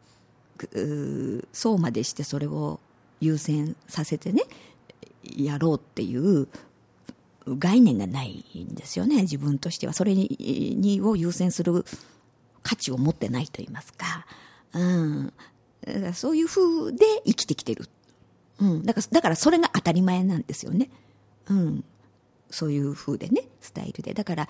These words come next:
いろいろありますよね。いろんな概念の違いっていうか、ものっていうのは、本当に、えー、そういう自分がどう生きてきたか、何を正しいと思って生きてきたかっていうことで、え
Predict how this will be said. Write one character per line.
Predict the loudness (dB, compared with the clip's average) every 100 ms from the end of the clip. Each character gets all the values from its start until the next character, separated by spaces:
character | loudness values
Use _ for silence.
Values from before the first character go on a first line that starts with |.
| -2
い | 2
ろ | 4 4
い |
ろ | 4 4 2
あ |
り | 2
ま | 2 0
す | 0
よ | 2
ね。 | 2 0 0
い | 0
ろ | 2
ん | 2
な | 2
概 | 2 2
念 | 2 0 0
の | 0 0 -4 -14 -20 -4 -2
違 | 0 0 0
い | -2
っ |
て | -6 -6
い | -6
う | -6
か、 | -6 -6 -6 -12 -18 -20 -4
も | -2
の | 0
っ | -2
て | -2 -4
い |
う | -2
の | -2
は、 |
本 | 2 2
当 | 4 8
に、 | 8 8 4 -12 -20 _
え | 0
ー、 | 0
そ | 2
う | 2
い |
う |
自 | 2 2
分 | 2 2
が | 4
ど | 4
う | 4
生 | 2
き | 0
て | -6
き | -8
た | -8 -8 -8 -10
か、 | -8 -4 4
何 | 8 10 10
を | 10
正 | 6 0 2
し | 4
い | 2
と | -2
思 | -6
っ | -8
て | -8 -4
生 | -4
き | -4
て | -8
き | -8
た | -10
か | -12 -14
っ |
て | -10 -6
い |
う | -6
こ | -6
と | -8 -4
で、 | -2 -2 -4 -12 -18 -20 -20 _
え | -8 -6 -6 -8 -10